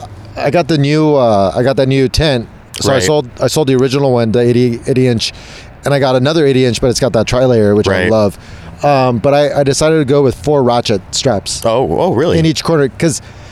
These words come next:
Speaker 1: you know what? I'm gonna go on some, uh,
Speaker 2: That's a new
Speaker 1: gnarlier
Speaker 2: one on
Speaker 1: stuff
Speaker 2: me.
Speaker 1: where I'm not gonna wanna, um, have the tent, and I wanna be able to get it off quick. But,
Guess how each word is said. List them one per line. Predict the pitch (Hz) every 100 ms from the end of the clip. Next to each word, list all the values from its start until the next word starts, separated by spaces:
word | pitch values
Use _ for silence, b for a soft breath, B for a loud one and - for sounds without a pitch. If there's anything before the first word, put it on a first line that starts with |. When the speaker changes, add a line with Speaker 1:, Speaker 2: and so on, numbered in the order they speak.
| B B B -
Speaker 1:
you | 151
know | 180
what? | 175 196 - - - -
I'm | 151
gonna | 202 175
go | 175
on | 156
some, | 165 147 135
uh, | 127 120
Speaker 2:
That's | 127
a |
new | 143
Speaker 1:
gnarlier | 156
Speaker 2:
one | 151
on |
Speaker 1:
stuff | 98 143 175
Speaker 2:
me. | 190 - - - -
Speaker 1:
where | 131 147 135 131
I'm | 131
not | 151 151
gonna | 147 131
wanna, | 123 127 117 104 98 - -
um, | 110 104 95 92 87 76
have | 101 143
the | 143
tent, | - 202 -
and | 139
I |
wanna | 135 139
be | 135
able | 131
to | 139
get | 135
it | 131
off | 147 -
quick. | 190 - B B B
But, | 156